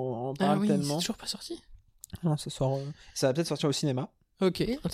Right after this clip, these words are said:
Speaker 2: intéressant.
Speaker 1: aux États-Unis, ça va sortir au cinéma, donc, euh,
Speaker 2: Mhm.
Speaker 1: peut-être en France, on va avoir le droit à une petite sortie ciné, ça serait cool.
Speaker 2: Pas grave.
Speaker 1: Euh, après, le film dure quatre heures.
Speaker 2: Mm.
Speaker 1: Euh, <laughs> mais,
Speaker 2: Ah,
Speaker 1: euh,
Speaker 2: John Wick quatre, je crois qu'il sortait.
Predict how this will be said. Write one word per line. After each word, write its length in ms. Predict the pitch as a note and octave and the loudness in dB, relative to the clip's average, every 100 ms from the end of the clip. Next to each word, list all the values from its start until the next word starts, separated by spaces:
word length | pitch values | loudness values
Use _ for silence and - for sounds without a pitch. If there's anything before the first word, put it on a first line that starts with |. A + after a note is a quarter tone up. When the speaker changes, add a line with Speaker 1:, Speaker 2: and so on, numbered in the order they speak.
| D#3 | 4
Speaker 2:
intéressant. 180 | D#3 F#3 | 10 10
Speaker 1:
aux 40 | |
États-Unis, 360 | G#3 E3+ E3 F3+ | 10 6 4 4
ça 120 | D3+ | 4
va 60 | C#3 | 2
sortir 240 | C#3+ C#3+ | 0 -2
au 40 | |
cinéma, 340 | C3+ C#3+ C3+ F#3 | -2 -4 -4 -6
donc, 140 | D#3 | -2
euh, 80 | E3 | 0
Speaker 2:
Mhm. 80 | E3+ | 2
Speaker 1:
peut-être 180 | F3 G#3 | 2 0
en 60 | G3 | 0
France, 240 | D#3+ - | -4 -2
on 40 | |
va 100 | C#3 | -2
avoir 160 | B2+ B2+ | 0 0
le 40 | B2+ | 0
droit 280 | C#3+ C3 | -2 -2
à 60 | C3 | -4
une 140 | B2+ | -8
petite 200 | C#3 - - | -12 -12 -6
sortie 240 | C#3 - | -6 -6
ciné, 220 | - C#3 | -4 -4
ça 120 | - | -4
serait 140 | - C3 | -4 -4
cool. 280 | - D3 A3 - D#3 | 4 4 4 -2 -4
Speaker 2:
Pas 80 | D3 | 0
grave. 220 | E3+ G#3+ - - - | 2 2 0 -8 -4
Speaker 1:
Euh, 300 | C3 A#2+ A#2+ | -2 0 -2
après, 160 | A#2 C#3+ | 0 0
le 60 | |
film 140 | - C3+ | 2 -2
dure 120 | A#2+ | 0
quatre 220 | A#2+ - | -2 0
heures. 120 | F#3+ A#3 _ _ _ - | -2 -4 _ _ _ -4
Speaker 2:
Mm. 280 | F3 F3 D#3+ | 0 0 2
Speaker 1:
Euh, 320 | C#3 C3+ C#3 | 2 4 10
<laughs> 1200 | F3 - - B3+ - A#3+ - - - - - - | 12 12 12 12 12 10 8 4 4 2 -14 -8
mais, 380 | C#3+ D3 F#3+ A#3+ | 0 6 10 12
Speaker 2:
Ah, 120 | F#3 D#3+ | 12 12
Speaker 1:
euh, 40 | |
Speaker 2:
John 160 | A3+ A#3 | 12 12
Wick 180 | A#3+ | 10
quatre, 320 | - A#3+ - - | 8 4 4 -8
je 80 | - | -10
crois 120 | G3 | -10
qu'il 140 | - | -8
sortait. 320 | - F3 - | -8 -8 -6